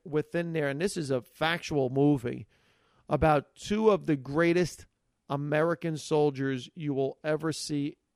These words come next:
put into a movie, and they were given the, the Medal of Honor, I think Purple Heart,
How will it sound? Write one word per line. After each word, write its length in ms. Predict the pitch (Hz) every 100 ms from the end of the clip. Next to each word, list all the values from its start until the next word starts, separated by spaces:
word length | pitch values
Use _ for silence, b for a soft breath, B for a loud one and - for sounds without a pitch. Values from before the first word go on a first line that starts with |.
| _ _ _ _
put 320 | - 165 160
into 420 | 170 147 135 143
a 40 | 131
movie, 640 | 131 143 143 131 135 131 b b b b b -
and 400 | 139 139 127 -
they 260 | 170 147 143
were 140 | 135
given 440 | 127 131 160 160 147
the, 200 | 139 143 151
the 120 | 135
Medal 500 | 135 151 165 160 151
of 280 | 123 110 - _ _ _ _ _ _ _ -
Honor, 320 | 139 143 147
I 60 | 139
think 240 | 156 147
Purple 360 | - 160 156 131
Heart, 440 | - 143 151 147